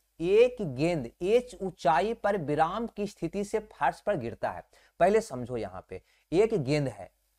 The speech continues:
चलो मान लो कि ये गेंद ऊपर से, है ना, ये फर्श पर गिर रहा है, ये गेंद ऊपर से नीचे की ओर ऐसे गिरा, ठीक है,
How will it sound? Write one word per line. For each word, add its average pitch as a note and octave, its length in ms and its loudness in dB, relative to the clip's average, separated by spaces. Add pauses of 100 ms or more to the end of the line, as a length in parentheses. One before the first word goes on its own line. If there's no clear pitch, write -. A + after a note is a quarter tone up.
चलो G3 260 0
मान E3+ 200 0
लो G#3+ 140 0
कि G#3 140 -4
ये G3+ 120 2
गेंद C#3 400 -2
ऊपर F3+ 320 2
से, - 160 -10 (560)
है E3+ 60 -2
ना, F#3+ 60 0
ये D#3+ 140 0 (120)
फर्श E3+ 260 2
पर G#3 160 -2
गिर C3 180 0
रहा A2+ 220 -4
है, G#2 100 -6
ये C#3+ 120 -2
गेंद E3 460 -2 (240)
ऊपर F3+ 300 2
से G3 160 -6
नीचे D#3 320 -2
की C#3+ 160 -6
ओर G3+ 260 -2
ऐसे C#3+ 300 -2
गिरा, A2 280 -8 (1000)
ठीक G3+ 120 2
है, C4 100 -2